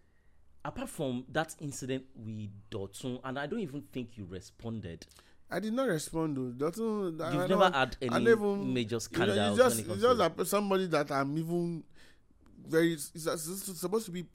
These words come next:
Speaker 2: someone I was close to, but you know, it's just like people are just funny. Maybe when they start making money, they want to really show themselves.
Speaker 1: And Dotun
Speaker 2: So
Speaker 1: a great guy, oh. I,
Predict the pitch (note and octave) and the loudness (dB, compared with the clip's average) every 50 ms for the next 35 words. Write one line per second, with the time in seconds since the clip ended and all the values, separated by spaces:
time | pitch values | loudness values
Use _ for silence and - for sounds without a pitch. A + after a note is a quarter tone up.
0 | - - E3+ F3 F3 F3 E3 D3 C3+ C3 C3 C3 - - D3+ D3+ D#3 C#3+ - C#3+ | -10 -6 -2 0 0 0 0 0 -2 -2 -4 -6 -6 -4 -2 -2 -2 -2 -6 -10
1 | C3+ B2 B2 B2+ B2+ A#2 - - - - - - - - - - - - D3 D#3+ | -10 -6 -4 -4 -4 -4 -6 -12 -20 -20 -20 -20 -20 -20 -20 -18 -12 -6 -2 0
2 | E3 E3 D#3+ E3+ G3 G3 F#3+ F#3 F3 D#3 D3 C#3+ - F#3 F#3+ G#3 G3+ F3 C#3+ C#3 | 0 2 2 2 0 0 0 0 2 2 2 2 -2 -6 -4 0 0 2 2 2
3 | C#3 C#3+ D3 C#3+ - - D3+ D3 C#3+ C3+ C3 C3 C3+ D#3+ F3+ F3+ E3+ E3 D#3 D#3+ | 2 0 0 0 -2 -4 -2 -2 -2 -2 -2 -4 -2 -2 -4 -2 -2 -2 0 0
4 | E3 E3 D#3+ D3+ C#3 - - C#3+ D3 D3 D3 C#3+ D3 D3 C#3 C#3 C#3 C3+ C3+ C3+ | 0 0 0 -2 -4 -4 -4 -4 -2 -2 -2 -4 -4 -4 -4 -2 -2 -2 -2 -4
5 | B2+ B2+ B2+ B2 B2 A#2+ A#2 C3+ D3 D3+ C#3+ - B2 B2 B2 A#2 A2+ - - - | -4 -4 -4 -4 -4 -4 -4 -4 -4 -4 -4 -8 -8 -8 -8 -8 -10 -12 -14 -20
6 | - - - - - - - C#3 C3 C3 C3 C3+ C3 - C3+ B2+ B2 B2 B2+ C#3 | -20 -20 -20 -20 -18 -12 -8 -6 -4 -2 -4 -4 -4 -4 -4 -4 -4 -6 -8 -8
7 | - C3 B2+ D#3+ D3+ D#3 - - - - F#2 F2 G2 F#2 D#2+ F2 E2 D#2+ D#2 D2 | -8 -6 -6 -6 -6 -6 -6 -4 -4 -4 -4 -6 -8 -12 -10 -10 -10 -10 -10 -10
8 | D2+ D2 D2 - - - G2 A2+ A#2 A#2 | -12 -12 -14 -16 -12 -10 -8 -6 -6 -6